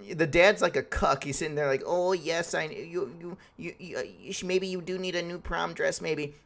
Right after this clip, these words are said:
And the wife's like, "Not in my house. Did you pray to the Lord Jesus before you walked through that door?"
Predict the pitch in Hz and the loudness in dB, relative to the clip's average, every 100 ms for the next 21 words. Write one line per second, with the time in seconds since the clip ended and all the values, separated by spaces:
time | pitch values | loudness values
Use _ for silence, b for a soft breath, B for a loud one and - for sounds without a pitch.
0 | - 147 139 123 131 175 - - 117 120 | -4 2 2 2 4 4 4 -2 -4 -2
1 | 127 123 110 92 - 107 - - b b | 2 2 0 -6 -6 -8 -8 -14 b b
2 | 135 117 123 - - 156 147 139 131 131 | -10 -8 -8 -2 2 4 4 2 -4 4
3 | 143 143 131 143 147 175 143 131 147 160 | 6 6 2 -2 -2 -2 0 2 4 6
4 | 151 - 165 170 156 165 190 196 214 | 4 4 6 6 6 6 8 10 8